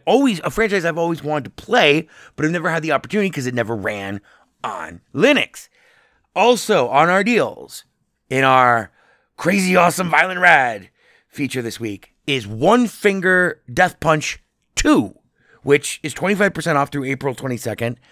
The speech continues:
five dollars and ninety-nine cents. This is a stick figure, um, <laughs> it's a weird stick figure hybrid of, uh, Unbelievable Carnage, anime style fighting game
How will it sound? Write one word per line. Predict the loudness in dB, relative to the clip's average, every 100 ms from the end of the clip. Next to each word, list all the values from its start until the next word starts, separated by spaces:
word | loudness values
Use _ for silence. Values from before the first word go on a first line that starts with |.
| _ _
five | _ 0 0
dollars | 2 -2
and | -4
ninety-nine | -8 -8 -10 -10
cents. | -8 -8 -10 -18 _ _ _ _ _ _ -2
This | 0 2
is | 0 -2 -6
a | -4 -2
stick | -2 -2 -2
figure, | -2 -4 0 0 2 0 -6 _ 0
um, | 2 2 0 -6 -12 -16 _ _ _ _ _ _ _ _ -20 _ -20 -20 _ -10
<laughs> | -6 -6 -6 -10 -20 _
it's | 0
a | 0
weird | 2 4 4 2 -2
stick | -4 -4 -4
figure | -2 0
hybrid | 0 0 2 2 2
of, | -2 -4 -4 -6 -14 _ _ _ _ -4
uh, | -2 0 -2 -4 -4
Unbelievable | -2 2 2 2 0 -2
Carnage, | -6 2 4 4 2 -2 -4 -10 -14 _ _ _ _ _ 0
anime | 2 2 2 0
style | -2 -4 -4 0 2 4 4 4 2 0 -4
fighting | -12 -4 0 0 -2 -4 -6 -8
game | -2 0 2 0 -2 -6 -10